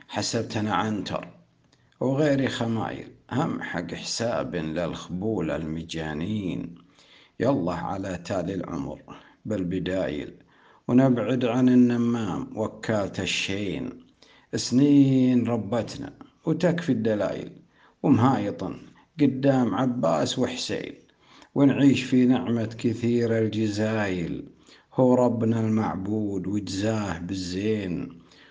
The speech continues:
وخلك بصير وابتعد عن عوايل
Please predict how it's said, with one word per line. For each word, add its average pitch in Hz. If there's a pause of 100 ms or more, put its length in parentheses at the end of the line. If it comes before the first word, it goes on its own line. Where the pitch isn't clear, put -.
(140)
وخلك 120
بصير 107 (460)
وابتعد 131
عن 117
عوايل 117